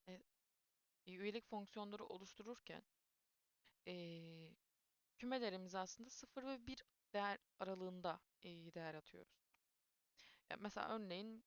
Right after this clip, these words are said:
bu kısa boylu olu-, bir insanın kısa boylu kümesindeki değer aralığı, e, sıfır üçtür, uzun boyludaki sıfır ikidir, orta boylu da sıfır nokta sekizdir velev ki.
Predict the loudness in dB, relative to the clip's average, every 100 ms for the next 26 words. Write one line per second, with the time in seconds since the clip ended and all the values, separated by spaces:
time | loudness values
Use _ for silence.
0 | _ -8 -6 -4 0 2 4 2 0 -8
1 | -8 _ _ -2 -2 -2 -10 _ _ -8
2 | -6 -4 -6 -6 -8 -8 -12 -10 -2 -2
3 | -2 -4 -4 -4 -8 -10 -8 -2 -2 -2
4 | -10 -8 -8 -10 -16 -20 _ _ _ _
5 | -10 -8 -6 -8 -10 -12 -10 -6 -6 -4
6 | -2 -2 -2 -2 -6 -4 -6 -8 -10 -20
7 | -20 _ _ -8 -6 -8 -12 -12 -8 -6
8 | -6 -8 -2 -2 0 -4 -4 -6 -8 -10
9 | -8 -8 -8 -6 -6 -4 -4 -6 -10 -18
10 | -18 _ _ _ -2 -2 -2 -10 -14